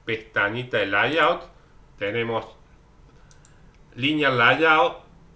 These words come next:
¿sí? Eh, bueno, acá el grid layout y el relative layout, que es el que está por defecto, fíjense en grid y relative layout, no nos vamos a investigar mucho porque, como les digo, ya están deprecados.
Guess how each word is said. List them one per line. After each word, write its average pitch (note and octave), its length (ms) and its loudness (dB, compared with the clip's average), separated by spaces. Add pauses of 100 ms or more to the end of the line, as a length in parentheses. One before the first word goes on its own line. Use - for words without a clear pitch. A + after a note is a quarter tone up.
(320)
¿sí? B2+ 360 -8 (360)
Eh, G#2 440 -6
bueno, G2+ 340 -2 (280)
acá - 240 2
el D3+ 140 -2
grid G#3+ 340 2
layout D3+ 840 4
y A#2+ 100 -6
el A2 100 -4
relative F3 580 0
layout, A#2+ 400 0
que A#2 60 -6
es G#2 60 -4
el G#2+ 80 -10
que G2 80 -10
está C3 180 -2
por B2 140 0
defecto, D#3+ 500 -2
fíjense A#2 380 -8
en G2 80 -12
grid C#3+ 320 -6 (100)
y A#2 120 -8
relative C#3+ 520 -4
layout, D3 460 2 (720)
no D3+ 200 2
nos D3 140 2
vamos C#3+ 260 2
a - 20 0
investigar B2 540 0
mucho G3 420 -2
porque, D#3 540 -2 (320)
como B2 220 -4
les A#2+ 80 -4
digo, D3+ 200 0
ya C3+ 160 0
están C#3+ 340 -4
deprecados. A#2 800 -4